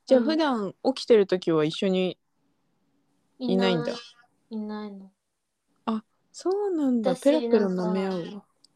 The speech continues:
Speaker 1: うん。
Speaker 2: ジジ、黒い、黒と白がいるんだけど、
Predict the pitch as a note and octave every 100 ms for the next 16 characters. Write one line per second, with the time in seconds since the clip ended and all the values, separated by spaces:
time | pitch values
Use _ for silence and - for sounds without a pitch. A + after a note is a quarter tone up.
0 | _ G3 F3 E3+ _ _ _ _ _ C4+
1 | C#4+ C4 A#3+ G#3 _ _ _ _ C#4+ D4
2 | D4 C4+ A3+ _ _ D#4 C#4+ C#4+ A#3 A3+
3 | G#3 G3 G3 F#3+ - F#3+ G3 F#3+ F#3